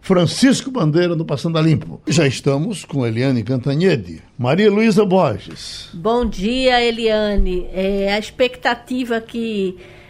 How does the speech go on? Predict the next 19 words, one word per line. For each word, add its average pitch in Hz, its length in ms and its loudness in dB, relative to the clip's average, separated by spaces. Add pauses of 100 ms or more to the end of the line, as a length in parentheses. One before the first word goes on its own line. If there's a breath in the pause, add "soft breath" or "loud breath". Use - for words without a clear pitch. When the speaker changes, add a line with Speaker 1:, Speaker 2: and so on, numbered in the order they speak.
(160 loud breath)
Speaker 2:
eu 180 120 -4
queria 226 180 0
saber 233 220 -2
qual 233 140 4
a - 20 0
sua 285 100 -6
expectativa 247 880 0
pra 214 340 2
a 208 80 4
ida 208 380 0
dos 214 180 -2
ministros 226 680 0
Edson 240 420 0
Fachin 233 580 -2
e 277 60 2
Alessan-, 240 600 -2
Alexandre 214 540 -2
de 214 100 -4
Moraes 202 560 0